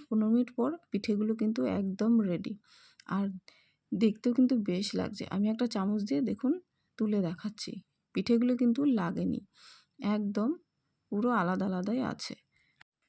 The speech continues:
তো এখান থেকে আমি একটা পিঠে তুলে আপনাদেরকে কেটে দেখাচ্ছি, পিঠেগুলো কতটা নরম এবং তুলতুলে সফট হয়েছে।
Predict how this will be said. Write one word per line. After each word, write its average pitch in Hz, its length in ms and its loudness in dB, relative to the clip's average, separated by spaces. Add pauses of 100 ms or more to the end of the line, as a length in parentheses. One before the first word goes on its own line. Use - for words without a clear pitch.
(540)
তো - 140 -6
এখান 220 340 6
থেকে 277 240 4 (120)
আমি 190 260 4
একটা 180 300 -2
পিঠে 208 400 0
তুলে 202 360 -2
আপনাদেরকে 196 540 -2 (160)
কেটে 175 260 -2
দেখাচ্ছি, - 580 -8 (440)
পিঠেগুলো 214 500 2
কতটা 196 440 -2
নরম 185 480 2
এবং 185 280 -2
তুলতুলে 185 540 -4 (420)
সফট 175 400 -4
হয়েছে। 160 460 -4